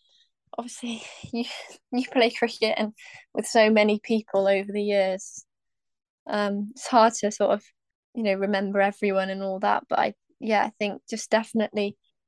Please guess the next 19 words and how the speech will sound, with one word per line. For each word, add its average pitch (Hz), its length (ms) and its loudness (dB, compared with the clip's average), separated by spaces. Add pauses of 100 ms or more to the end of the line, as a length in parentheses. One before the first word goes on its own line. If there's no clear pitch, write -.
(160)
there's 208 200 -4
just - 180 -6
so 196 160 6
many 202 240 2
people. 214 460 0
I 220 120 -2 (100)
think 196 280 -4 (680)
just - 180 -6
have 214 140 2
to - 80 -4
try 202 220 4
and 208 160 6
learn 202 340 8
as 208 140 -4
much - 240 0
as 208 160 -4
you 202 80 -4
can 190 420 -2 (100)
from, 196 280 -2